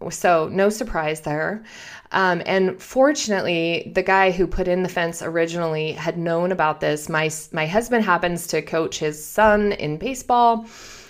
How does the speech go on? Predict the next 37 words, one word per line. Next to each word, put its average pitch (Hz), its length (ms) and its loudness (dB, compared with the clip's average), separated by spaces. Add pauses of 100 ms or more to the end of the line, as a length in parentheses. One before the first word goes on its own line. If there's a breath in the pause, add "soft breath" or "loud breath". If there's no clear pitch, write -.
(220 loud breath)
And, 175 640 2
um, 151 500 -2
so 180 240 2
he's, 180 560 -4
you 202 140 4
know, 147 140 2
through 220 340 0
the 185 120 -4
course 180 280 2
of 175 80 -8
the 175 60 -4
two 175 200 -2
years, 180 280 2
we've 151 140 -4
stayed 160 220 -2
in - 100 -4
contact, - 480 -2
and 143 100 -4
he 151 80 -8
kinda 151 280 -4
knew 165 260 -2
that 147 160 -4
this, - 240 -4
this - 340 -4 (360)
fence 180 280 0
line 139 260 0
was 147 140 -4
gonna 156 160 -4
have 151 180 -2
to 135 60 -6
move. 139 240 -4 (560 loud breath)
And 190 160 -2
he 220 200 -2
came 226 320 2
out. 196 200 0
So 190 120 -8
the 175 200 0